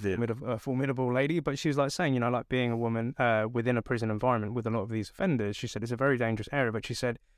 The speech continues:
Speaker 2: equally, you know, she can relate to them. She can, like, she's had her past and she's seen people go through sort of stuff. And, you know, some people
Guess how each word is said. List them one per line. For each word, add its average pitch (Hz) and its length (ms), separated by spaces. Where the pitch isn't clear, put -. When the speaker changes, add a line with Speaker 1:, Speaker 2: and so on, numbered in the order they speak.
Speaker 2:
equally, 135 720
you 131 120
know, 110 160
she 120 240
can 120 180
relate 127 320
to 147 80
them. 180 220
She - 160
can, 120 180
like, 113 160
she's 123 220
had 117 180
her 117 140
past 110 440
and 113 120
she's 110 180
seen 117 340
people 113 260
go 113 180
through 113 180
sort 98 200
of - 60
stuff. 156 360
And, 131 180
you 131 60
know, 120 100
some 127 240
people 120 400